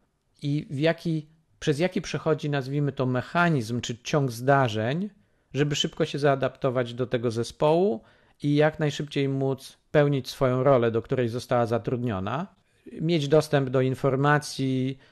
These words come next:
wiedzieć, y, kto za co jest odpowiedzialny, być może przez, y, w-, wczesny, y,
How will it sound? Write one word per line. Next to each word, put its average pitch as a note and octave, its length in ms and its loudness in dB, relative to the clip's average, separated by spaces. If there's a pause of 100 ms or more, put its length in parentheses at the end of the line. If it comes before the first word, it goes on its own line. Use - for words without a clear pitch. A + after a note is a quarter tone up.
(160)
wiedzieć, C3 680 0
y, B2 220 -4
kto - 260 0
za C3 140 2
co C3 140 -2
jest B2 200 0
odpowiedzialny, B2 1120 0 (480)
być C3 220 -2
może D3 280 4
przez, - 300 -4
y, D2 360 -4
w-, - 400 -8
wczesny, C3+ 680 -2 (160)
y, A2+ 500 -2